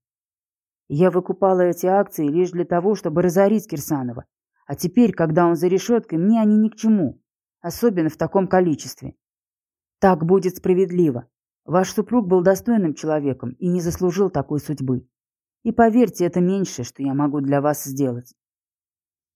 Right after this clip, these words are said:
"Я не могу, даже если вы хотите как лучше". "Прошу вас, не ради себя, ради детей. Вы сможете обеспечить им достойное будущее, дать хорошее образование. И я буду спать спокойно, зная, что они пошли на благое дело.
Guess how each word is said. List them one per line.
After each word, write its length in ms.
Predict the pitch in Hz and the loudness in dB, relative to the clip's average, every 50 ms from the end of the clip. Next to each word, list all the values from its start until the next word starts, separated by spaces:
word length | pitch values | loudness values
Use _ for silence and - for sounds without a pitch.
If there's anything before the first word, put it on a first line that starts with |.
| _ _ _ _ | _ _ _ _
"Я 240 | - 135 151 151 147 | -2 0 2 2 4
не 100 | 156 165 | 2 2
могу, 460 | 170 185 190 196 196 247 233 165 131 123 | 2 2 0 0 0 0 0 0 0 -2
даже 300 | 131 131 143 151 131 151 | -4 -6 -6 -4 -6 -6
если 220 | 139 - - 165 | -6 -4 -6 -4
вы 120 | 160 175 165 | -2 -4 -2
хотите 420 | - 170 147 - 190 202 - 190 | -2 -4 -4 -4 -6 -6 -6 -2
как 220 | - 196 185 190 | -2 -2 -2 0
лучше". 360 | 190 160 127 117 - - - - _ _ _ _ _ _ _ _ _ _ _ _ _ _ _ _ | 0 -2 -2 -2 -6 -14 -16 -18 _ _ _ _ _ _ _ _ _ _ _ _ _ _ _ _
"Прошу 420 | - 185 185 180 - - 196 175 | -2 0 0 0 0 0 0 2
вас, 200 | 135 123 120 - | 2 0 -2 2
не 140 | 185 185 180 | 2 2 4
ради 260 | 185 202 214 190 185 | 4 4 2 2 -2
себя, 420 | 190 - - 208 170 175 156 123 123 | -4 -4 -4 -4 -2 -2 -2 0 0
ради 260 | 156 180 185 180 190 | 0 -2 -2 -2 -4
детей. 540 | 180 214 214 - - 190 151 123 117 - _ _ _ _ _ _ _ _ | -4 -6 -6 -4 -4 -2 -2 -2 -4 -8 _ _ _ _ _ _ _ _
Вы 220 | 160 151 202 220 | -2 2 2 2
сможете 460 | 202 - 185 190 190 180 190 185 196 185 | 2 2 0 0 0 0 0 0 0 0
обеспечить 580 | 170 180 - - - 208 196 - 185 180 - | 0 0 -4 -4 -6 -6 -4 -6 -8 -8 -4
им 160 | - 214 208 | -2 -2 2
достойное 520 | 180 190 185 185 - 202 202 196 190 190 190 | 2 2 0 0 -2 -4 -2 -2 -2 -4 -2
будущее, 520 | 175 185 180 147 143 - - - 117 120 | -2 -2 0 0 -2 -6 -6 -10 -10 -10
дать 300 | - 131 185 220 220 - | 0 2 2 2 2 0
хорошее 400 | 165 185 185 202 202 190 - 196 | -2 0 0 0 0 0 -2 -4
образование. 760 | 185 185 190 175 208 202 190 190 175 151 135 131 120 120 - _ _ _ _ _ _ _ _ | -2 -2 0 0 0 0 2 0 0 0 -2 -4 -6 -8 -12 _ _ _ _ _ _ _ _
И 100 | _ 180 | _ -4
я 200 | 175 180 240 247 | 0 2 2 2
буду 220 | 233 202 185 185 185 | 0 0 -4 -6 -6
спать 300 | - - 214 208 202 - | -4 0 0 0 0 0
спокойно, 500 | - 208 208 208 233 220 190 156 151 147 | -2 -2 -2 0 -2 0 0 0 0 0
зная, 320 | 135 139 208 214 214 190 | 0 0 0 0 0 -2
что 160 | - - 180 | -4 -4 -4
они 180 | 175 196 220 233 | 0 0 0 0
пошли 340 | 233 180 165 - - 208 214 | 0 -2 -4 -2 -4 -4 -2
на 100 | 196 185 | -2 -2
благое 420 | 160 170 175 165 180 190 190 185 | 0 0 0 2 2 2 2 0
дело. 360 | 160 160 165 143 123 123 - | 0 -2 -4 -4 -4 -6 -10